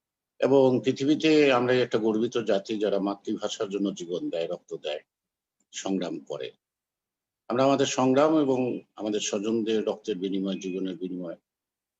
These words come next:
আমরা আমাদের স্বা-, ভাষার স্বাধীনতা পেয়েছি।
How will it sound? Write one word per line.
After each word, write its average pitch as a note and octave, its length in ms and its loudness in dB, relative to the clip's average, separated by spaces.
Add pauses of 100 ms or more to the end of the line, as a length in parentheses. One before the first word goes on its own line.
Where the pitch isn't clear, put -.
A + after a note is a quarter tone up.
(180)
আমরা G#2 220 -2
আমাদের G2+ 280 -2
স্বা-, - 400 -8 (100)
ভাষার G2 260 -4
স্বাধীনতা G2+ 580 -6
পেয়েছি। G2 520 -4